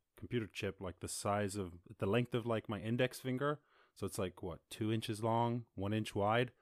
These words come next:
And on that, they fit everything. <laughs> A compu-, a, a C P U, a G P U, uh, two micro U S B ports, uh, a micro S D card port, Wi-Fi, Bluetooth,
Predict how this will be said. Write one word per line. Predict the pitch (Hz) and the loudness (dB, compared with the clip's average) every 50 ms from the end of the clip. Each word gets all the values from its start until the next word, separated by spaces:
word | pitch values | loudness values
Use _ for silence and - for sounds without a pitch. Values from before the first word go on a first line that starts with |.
| _ _ _ _ _ _ _ _ _ _ _ - _ _ _ _ - | _ _ _ _ _ _ _ _ _ _ _ -20 _ _ _ _ -2
And | 110 107 - - | -2 0 2 6
on | 143 143 139 127 113 | 8 8 10 10 10
that, | 117 117 107 107 - 113 | 8 8 6 4 2 2
they | 117 110 | 0 -2
fit | - - - 139 120 - - | 0 4 6 6 6 6 6
everything. | 135 156 147 147 131 110 - 92 82 73 - - - - | 6 6 8 8 6 6 4 -2 -4 -4 -6 -12 -14 -16
<laughs> | - - - | -12 -6 -6
A | 113 | -4
compu-, | - - 127 117 - - - - - | -2 0 0 0 0 0 -4 -2 0
a, | 127 113 110 - - 110 117 | 2 2 2 0 0 -4 -6
a | 107 - | -4 -4
C | - - 165 175 | -4 -2 0 0
P | - - 165 160 | 0 0 0 0
U, | 156 156 160 156 151 151 156 156 131 - - | 2 4 4 6 6 6 4 2 0 -2 -6
a | 117 | -6
G | 110 92 - 131 151 | -4 -2 0 0 0
P | 139 - - 156 151 151 151 | 0 0 0 2 2 4 4
U, | 147 147 147 147 151 151 - _ _ - - _ _ _ - | 4 4 4 4 2 0 -2 _ _ -20 -20 _ _ _ -4
uh, | 92 90 90 90 87 85 - | -2 0 2 2 0 0 -2
two | - - 143 143 151 160 156 156 151 147 - - | -4 0 2 4 6 6 6 4 2 0 0 0
micro | 127 131 135 139 131 - 156 143 | 2 2 2 2 2 4 4 4
U | 143 147 147 143 | 4 4 4 4
S | 139 131 - | 4 4 2
B | - 135 135 139 139 | 0 0 0 0 0
ports, | - - 139 139 139 139 135 - - - - - - - _ _ _ _ _ _ - | 0 0 2 4 4 4 2 0 -4 -8 -8 -8 -10 -14 _ _ _ _ _ _ -4
uh, | 101 98 95 95 95 92 92 92 82 - | -2 0 2 4 4 2 2 0 -2 -4
a | 107 101 98 95 95 95 95 92 90 90 87 | -4 -4 -2 -2 -2 -2 -2 -2 -2 -4 -4
micro | 87 95 104 117 123 - 131 120 110 | -2 -2 -2 -2 -2 0 2 2 2
S | 110 110 - | 2 0 -4
D | - - 107 113 - | -4 -4 -4 -4 -4
card | - - 110 110 110 110 107 104 107 - - _ _ _ _ _ _ _ | -2 0 0 2 2 0 0 -4 -6 -10 -18 _ _ _ _ _ _ _
port, | - - 110 110 107 104 - - - _ _ _ _ _ _ _ _ _ _ _ _ _ _ _ - | -6 -2 0 0 0 0 -2 -6 -18 _ _ _ _ _ _ _ _ _ _ _ _ _ _ _ 0
Wi-Fi, | 98 104 110 101 - - 113 107 107 107 101 | 2 2 2 2 2 2 2 4 4 2 0
Bluetooth, | 92 90 92 95 101 - - - 107 104 104 98 - - | -2 -2 0 0 0 0 0 0 0 0 0 -2 -6 -10